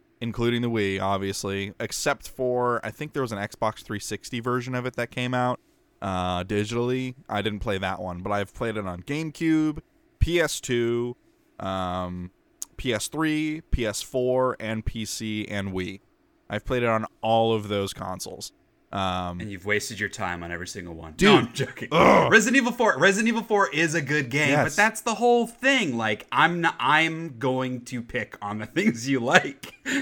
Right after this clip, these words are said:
Speaker 1: Such a
Speaker 2: <laughs> So, so
Speaker 1: butthead.
Speaker 2: tell me, tell me one of your favorite games that I like, so that we can agree on something.
Speaker 1: Last of Us.
Speaker 2: Okay, great game, phenomenal game.
Speaker 1: Yeah, uh,
Speaker 2: Arguably
Speaker 1: pin-, pinnacle
Speaker 2: the
Speaker 1: of
Speaker 2: best game on
Speaker 1: storytelling
Speaker 2: P S three.
Speaker 1: and character
Speaker 2: Yes.
Speaker 1: crafting.
Speaker 2: Yes.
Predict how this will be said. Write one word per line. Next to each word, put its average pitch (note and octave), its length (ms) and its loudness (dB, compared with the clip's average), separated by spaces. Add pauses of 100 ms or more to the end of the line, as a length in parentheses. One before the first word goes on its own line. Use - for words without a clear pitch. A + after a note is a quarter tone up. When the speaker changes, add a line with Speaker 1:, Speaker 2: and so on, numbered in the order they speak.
(360)
Speaker 1:
Such F3+ 240 0
a D3+ 40 2
Speaker 2:
<laughs> A#3+ 140 -6
So, G#3 260 6
so F#3+ 200 4
Speaker 1:
butthead. - 100 0
Speaker 2:
tell A3 140 8
me, C4 160 0
tell F#3+ 240 2
me G#3 80 2
one G3+ 180 2
of G3 80 0
your F3+ 120 4
favorite E3 280 4
games C#3+ 300 4
that B2+ 180 -2
I C3+ 220 8
like, G2 340 0
so C3 120 -4
that A#2+ 80 -4
we B2+ 80 -4
can B2 120 -6
agree G#2+ 320 -2
on F#2 160 -6
something. F2+ 380 -8
Speaker 1:
Last G3 320 2
of A2+ 80 0
Us. F2+ 340 -4 (840)
Speaker 2:
Okay, C3 320 4
great C#3+ 300 4
game, F#2 360 -2
phenomenal A2+ 540 2
game. E2 400 -10
Speaker 1:
Yeah, B2 300 4 (200)
uh, A#2+ 240 6
Speaker 2:
Arguably F3 140 12 (220)
Speaker 1:
pin-, - 0 -
pinnacle G#3 340 8
Speaker 2:
the F3+ 80 6
Speaker 1:
of - 60 -2
Speaker 2:
best C#3 120 6
game D#3+ 80 6
on C#3+ 80 6
Speaker 1:
storytelling B2+ 520 4
Speaker 2:
P G#2+ 40 0
S A2 140 -2
three. G2+ 220 -4
Speaker 1:
and D#2+ 100 -16
character G#2+ 380 -2
Speaker 2:
Yes. F2+ 60 -12
Speaker 1:
crafting. G2+ 440 -2 (840)
Speaker 2:
Yes. - 420 -10